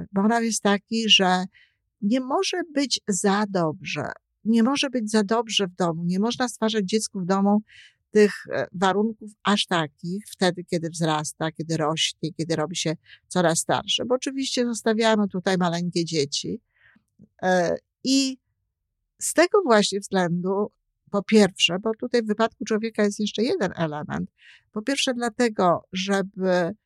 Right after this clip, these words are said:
no, nie chciały z nami być wiecznie. Znane są takie, e, przykłady, e, synów zazwyczaj, którzy zostają w domu, nierzadko już tylko z mamusią, ale czasami z obojgiem rodziców. No, na pamiątkę niejako się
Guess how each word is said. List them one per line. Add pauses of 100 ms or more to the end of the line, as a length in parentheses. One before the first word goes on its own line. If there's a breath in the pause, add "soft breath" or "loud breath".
(200)
no,
nie
chciały
z
nami
być
wiecznie. (180)
Znane
są
takie, (540 soft breath)
e,
przykłady,
e, (400)
synów
zazwyczaj, (420)
którzy
zostają
w
domu, (200)
nierzadko
już
tylko
z
mamusią,
ale
czasami (320 soft breath)
z
obojgiem
rodziców.
No,
na
pamiątkę
niejako
się